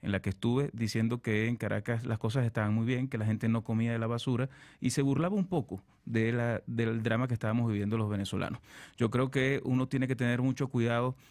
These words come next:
cuando se perciben discursos populistas que le prometen al pueblo cosas que después no se pueden cumplir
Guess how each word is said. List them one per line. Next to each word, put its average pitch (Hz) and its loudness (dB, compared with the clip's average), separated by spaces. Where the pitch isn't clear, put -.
cuando 117 0
se 110 0
perciben 131 0
discursos 127 -2
populistas 131 0
que 123 -2
le 120 2
prometen 120 0
al 113 0
pueblo 123 0
cosas 123 -2
que 120 0
después 110 0
no 127 0
se 117 -2
pueden 120 0
cumplir 139 2